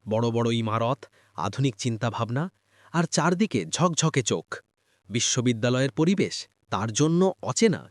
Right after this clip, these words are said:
কিন্তু আকর্ষণীয় ছিল। সবকিছু নতুন ছিল, রুম, পোশাক, আচরণ আর পরিবেশ।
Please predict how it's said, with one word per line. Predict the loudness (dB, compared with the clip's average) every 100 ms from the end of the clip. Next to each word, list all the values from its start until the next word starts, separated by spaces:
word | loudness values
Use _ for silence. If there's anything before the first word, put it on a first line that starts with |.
| -6
কিন্তু | -4 0
আকর্ষণীয় | 0 0 2 2 2 2 2
ছিল। | -2 -6 -10 _ _ _ _ -10
সবকিছু | -4 -4 0 0 2
নতুন | 2 2 -2
ছিল, | -4 -8 -10 _ _ _ 0
রুম, | 4 4 4 0 -8 _ _
পোশাক, | -2 0 -2 -4 -8 _ _
আচরণ | -8 -2 0 0 0 -4 _
আর | -4 -4
পরিবেশ। | 0 -2 -2 -8 -12 -12